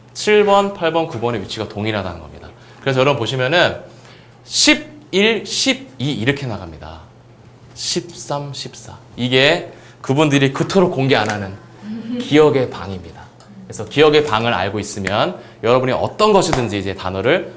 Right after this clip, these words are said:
넣었다가 뺐다가, 넣었다가 뺐다가 할 수 있습니다. 그래서 자, 벌써 입이 벌어지는 분들이 계시는데. <laughs> 자, 영회장부터 선생님 한번 설명해 볼 텐데요.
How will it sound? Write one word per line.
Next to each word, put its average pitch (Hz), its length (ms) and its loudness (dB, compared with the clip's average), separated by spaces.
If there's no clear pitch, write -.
넣었다가 - 500 -2
뺐다가, 170 440 -4
넣었다가 135 580 -2
뺐다가 175 320 2
할 147 80 -2
수 - 100 -8
있습니다. 82 580 -10
그래서 98 380 -10
자, - 100 -10
벌써 113 180 -4
입이 123 200 0
벌어지는 131 400 2
분들이 113 240 -2
계시는데. 131 400 0
<laughs> - 1200 0
자, 160 240 8
영회장부터 190 560 6
선생님 180 180 6
한번 160 120 4
설명해 190 300 4
볼 196 80 2
텐데요. 151 580 4